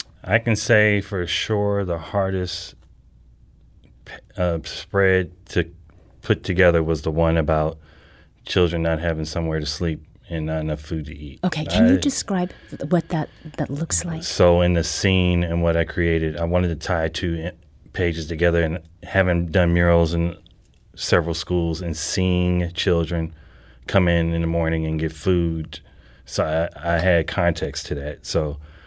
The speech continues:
Speaker 1: I knew about the sack lunch and didn't want every child to have des-, def-, uh, personality or face. I wanted to be able to, people to be able to see their own classmates. So thinking about that,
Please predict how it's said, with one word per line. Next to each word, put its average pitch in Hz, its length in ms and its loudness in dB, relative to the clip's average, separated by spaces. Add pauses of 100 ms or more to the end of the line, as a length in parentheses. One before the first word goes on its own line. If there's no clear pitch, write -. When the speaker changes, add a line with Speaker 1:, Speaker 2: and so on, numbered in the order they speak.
(160)
Speaker 1:
I 82 100 0
knew 82 140 2
about 82 220 4
the - 60 -8
sack 80 320 -2
lunch 76 520 -4 (560)
and 80 760 0 (220)
didn't 98 280 2
want 92 180 2
every 90 340 0
child 80 380 0
to 82 80 -4
have 80 520 -2 (800)
des-, 92 320 0
def-, - 400 0
uh, 82 120 2
personality 85 560 2
or 76 80 0
face. 85 340 2
I 85 40 2
wanted 80 280 0
to - 20 -6
be 92 60 0
able 82 220 2
to, - 60 -14 (200)
people 87 220 0
to 80 60 -8
be 85 80 0
able 80 120 2
to 78 60 -4
see 90 180 -2
their 80 140 0
own 78 100 -2
classmates. 78 600 -4
So 78 340 -2 (380)
thinking 101 280 4
about 85 280 2
that, 78 260 -2